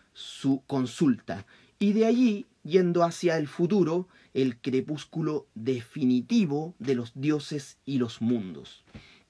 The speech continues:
Resulta curioso que a partir del punto en que se llega al relato de lo que ese evento, el Ragnarok, traerá,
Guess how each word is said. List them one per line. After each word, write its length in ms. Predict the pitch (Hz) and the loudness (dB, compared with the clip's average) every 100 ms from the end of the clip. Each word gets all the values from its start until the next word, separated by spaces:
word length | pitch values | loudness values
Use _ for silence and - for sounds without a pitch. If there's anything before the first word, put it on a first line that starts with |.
| _ _ _ _ _ - - - - | _ _ _ _ _ -20 -20 -20 -6
Resulta 520 | 147 - 262 - 302 | -4 0 -2 0 0
curioso 840 | - 220 180 277 - - 156 208 - _ | 2 2 2 0 -4 -4 -2 -2 -4 _
que 140 | - 190 | -6 -4
a 100 | 180 | -2
partir 340 | 170 - 247 | -4 -2 0
del 140 | 254 190 | 0 2
punto 360 | 233 226 - | 2 4 2
en 80 | 190 | 0
que 140 | - | -2
se 160 | 180 165 | -6 -2
llega 380 | 170 220 208 - _ _ _ _ | 0 0 -2 -6 _ _ _ _
al 300 | - 165 156 | -2 -2 -2
relato 640 | 131 143 160 220 - 170 147 | -4 -2 2 0 0 -2 0
de 100 | 143 | 0
lo 180 | 143 | 0
que 340 | 139 139 139 123 | -2 -4 -4 -4
ese 420 | 160 185 - 147 | -4 -4 -4 -2
evento, 520 | 139 185 147 131 147 147 | 2 4 2 -2 -2 -2
el 180 | 123 | -4
Ragnarok, 880 | - 101 127 123 120 117 127 - - _ _ | -6 -14 -8 -6 -6 -4 -6 -6 -14 _ _
traerá, 540 | - 131 160 180 196 | -4 0 2 2 -2